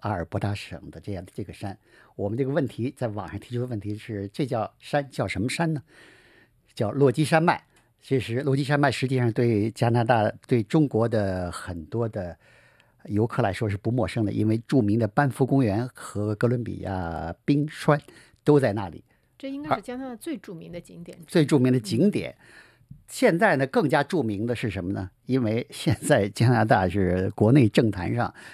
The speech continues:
Speaker 1: 跟经济界打了几年的仗，也是围绕着这个，这个山，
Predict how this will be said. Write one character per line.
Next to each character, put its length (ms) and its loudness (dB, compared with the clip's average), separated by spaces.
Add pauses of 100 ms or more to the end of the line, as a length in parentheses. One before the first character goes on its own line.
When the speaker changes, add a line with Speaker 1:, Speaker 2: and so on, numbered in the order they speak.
Speaker 1:
跟 160 0
经 220 0
济 100 -4
界 160 0
打 220 -2
了 240 0 (180)
几 220 2
年 220 4
的 100 6
仗， 260 0 (560)
也 260 0
是 120 -4
围 160 2
绕 180 6
着 120 -2
这 140 0
个， 100 -6
这 220 -4
个 100 -8
山， 360 -4